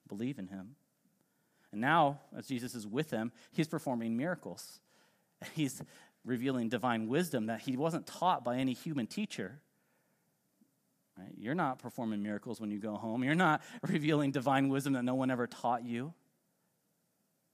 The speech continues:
There is a lot that set Jesus apart from his family and friends, and there's not a whole lot at times that sets us apart. So when you visit with them, it's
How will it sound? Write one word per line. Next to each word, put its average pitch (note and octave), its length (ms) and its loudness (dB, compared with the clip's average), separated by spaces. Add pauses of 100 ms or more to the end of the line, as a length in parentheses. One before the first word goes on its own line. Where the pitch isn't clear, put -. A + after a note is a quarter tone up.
(280)
There D3 180 2
is D3 100 2
a C3 120 0
lot C#3 260 6
that C3+ 120 -2
set A#2 180 -4
Jesus B2 360 -4
apart B2 540 -2 (140)
from B2+ 160 -2
his A#2 120 -4
family A#2 280 -2
and G#2 120 -4
friends, C3+ 240 0
and A#2+ 100 -2
there's A#2 140 -2
not G#3+ 200 2
a G3+ 60 0
whole D#3 200 -2
lot B2+ 300 4
at B2+ 120 -8
times C3 320 -2 (240)
that D3 200 4
sets D#3+ 260 2
us G#3 260 2
apart. G2+ 460 0 (1600)
So C#3 220 2
when C3 140 0
you A#2+ 80 -2
visit A2+ 320 -8
with G#2+ 140 -10
them, A#2+ 220 -4
it's - 240 -10